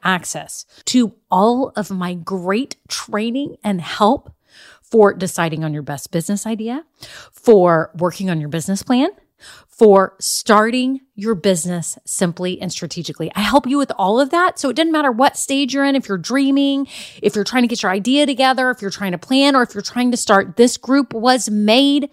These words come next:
for you by me. And I'm so excited. I'm inviting you in there today. It's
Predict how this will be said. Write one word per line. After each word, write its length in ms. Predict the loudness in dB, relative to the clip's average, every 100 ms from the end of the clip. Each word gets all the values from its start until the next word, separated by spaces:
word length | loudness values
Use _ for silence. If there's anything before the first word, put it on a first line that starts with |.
| _
for 160 | -4 0
you 400 | 4 4 4 -2 _ _ _ -2
by 140 | 0
me. 220 | 0 -6 _ _ _ _
And 280 | 2 2 2
I'm 160 | -2 -4
so 220 | 2 2
excited. 400 | 2 0 0 0
I'm 100 | -2
inviting 480 | -2 2 2 4 2
you 100 | 2
in 200 | 0 0
there 180 | -2 -2
today. 380 | -2 -2 -2 -6 -14 -20 -8
It's 260 | -4 -2 -4